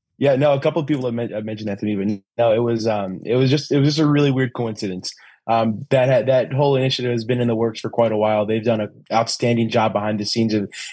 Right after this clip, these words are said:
getting everything going, and I, I think it's a really interesting initiative. I think it, um, I think it could help out. I think it really could change the game a lot.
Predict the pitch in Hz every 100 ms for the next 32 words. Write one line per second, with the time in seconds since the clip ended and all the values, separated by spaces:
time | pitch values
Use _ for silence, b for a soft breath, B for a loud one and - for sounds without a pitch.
0 | - 123 120 120 113 113 110 110 110 110
1 | 120 110 127 175 185 151 135 143 120 127
2 | 123 - 123 120 107 b b 123 120 123
3 | 117 110 120 110 113 107 104 101 95 92
4 | - - B B B _ - 123 143 175
5 | 220 170 180 156 82 110 151 175 151 160
6 | 139 143 131 117 - _ - - 123 110
7 | 110 107 101 95 85 -